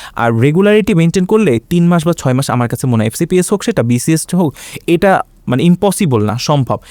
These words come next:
কারণ মেডিকেলে যারা আসে সবাই কম বেশি কিন্তু মেরিটোরিয়াস এবং অনেক স্ট্রেস, প্রফ, কার্ড, অনেক কিছু দিয়ে কিন্তু আসে। তো কাজেই এই এফসিপিএস বলেন বা রেসিডেন্সি বলেন বা বিসিএস বলেন, কোনোটাই অসম্ভব না। যদি সে একটু চায়, একটু পরিশ্রম করে,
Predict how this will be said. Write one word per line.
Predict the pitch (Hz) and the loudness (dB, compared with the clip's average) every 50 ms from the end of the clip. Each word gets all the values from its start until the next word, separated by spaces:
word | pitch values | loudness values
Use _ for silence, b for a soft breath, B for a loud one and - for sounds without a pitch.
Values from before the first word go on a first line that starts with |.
| B B B | B B B
কারণ | 147 143 156 151 135 | -2 0 0 2 2
মেডিকেলে | 123 131 135 156 147 185 185 190 180 | 2 0 0 0 0 0 0 0 2
যারা | - 175 175 180 170 | 0 0 0 2 0
আসে | 160 156 - 180 | 0 -2 -2 -4
সবাই | - - - - 151 165 170 175 | -6 -6 -4 -2 0 0 0 0
কম | 170 - 160 151 151 | 0 0 0 0 2
বেশি | 143 147 139 - 156 147 | 0 0 0 -2 -2 -4
কিন্তু | - 147 139 - - 143 139 131 B B B B B B B 139 | -2 -2 -4 -2 -2 -2 -2 -4 B B B B B B B 0
মেরিটোরিয়াস | 143 143 139 131 117 135 107 107 104 98 104 - - | 2 2 2 2 2 0 0 0 0 -2 -2 -2 -2
এবং | 180 170 156 151 151 - - | -2 -2 -2 -2 -4 -6 -8
অনেক | - - - 143 156 170 170 - | -8 -4 -2 0 0 0 0 -2
স্ট্রেস, | 156 - - 147 131 - - - - - - _ _ - | -6 -4 -2 -2 -2 -2 -2 -8 -16 -20 -20 _ _ -4
প্রফ, | - 151 143 143 143 139 - - - - | 0 2 4 4 4 2 0 -4 -10 -6
কার্ড, | - 127 127 131 135 135 131 131 - - B B B B | -2 0 2 2 2 2 0 0 -2 -6 B B B B
অনেক | - 180 208 226 196 | -2 0 0 0 0
কিছু | - 202 - 208 160 | -2 -4 -2 0 0
দিয়ে | 127 127 156 185 190 | 2 2 2 2 2
কিন্তু | - 202 190 - 160 | 2 0 0 0 0
আসে। | 117 113 - - - - B B B B B B | -2 -4 -4 -6 -12 -14 B B B B B B
তো | - 165 | -8 -4
কাজেই | - 180 170 202 202 | -4 -2 0 0 -2
এই | - - 160 180 175 151 143 | 0 0 0 0 0 0 0
এফসিপিএস | 139 - - 165 151 165 165 160 147 - | -2 -2 -4 -4 -2 0 0 -2 -2 -2
বলেন | 156 147 143 147 151 151 143 - - 127 | -2 0 0 2 2 0 0 0 -2 -2
বা | 127 131 127 | 0 0 0
রেসিডেন্সি | 127 131 139 - - 151 156 151 - - | 0 0 -2 -2 0 0 0 -2 -2 -2
বলেন | 151 139 135 135 135 139 139 131 127 | -2 0 0 0 2 2 0 0 0
বা | 127 127 123 | 0 0 0
বিসিএস | 120 123 135 135 - 151 147 131 | 0 0 0 0 0 -2 -2 -2
বলেন, | 127 131 120 120 123 | -2 -2 0 0 -2
কোনোটাই | - - 165 190 190 - 214 208 | -2 -2 -2 -2 0 0 0 0
অসম্ভব | 170 139 - - 170 160 143 135 117 | 0 0 0 0 0 2 2 2 2
না। | 113 110 113 | 2 0 0
যদি | 120 143 147 180 175 | 0 0 0 -2 -2
সে | - - 175 | 0 0 -2
একটু | 170 - - 185 | -2 -2 -4 -6
চায়, | 180 - 165 156 156 | -4 -2 0 0 0
একটু | 165 160 - 214 196 | 0 -2 -2 -4 -2
পরিশ্রম | - 175 170 - - - 165 160 | 0 0 0 0 -2 -2 -2 0
করে, | - 151 208 226 | 0 0 -2 -2